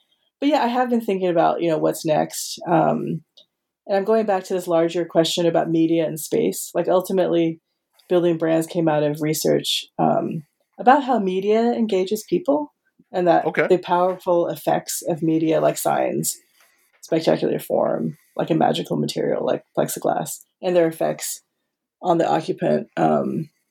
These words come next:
Speaker 1: and I did just finish teaching a seminar on media and design,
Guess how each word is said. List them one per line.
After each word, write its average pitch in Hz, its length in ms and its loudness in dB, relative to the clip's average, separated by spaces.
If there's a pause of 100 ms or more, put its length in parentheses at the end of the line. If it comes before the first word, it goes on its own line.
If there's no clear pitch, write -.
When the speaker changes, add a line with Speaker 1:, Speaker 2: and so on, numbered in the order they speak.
(600)
Speaker 1:
and 190 120 2
I 185 140 2 (120)
did 247 160 0
just 240 240 0
finish 190 340 0
teaching 170 680 0 (120)
a 160 100 -2
seminar 180 560 0
on 160 160 -2
media 160 360 2
and 147 80 -4
design, 143 560 -2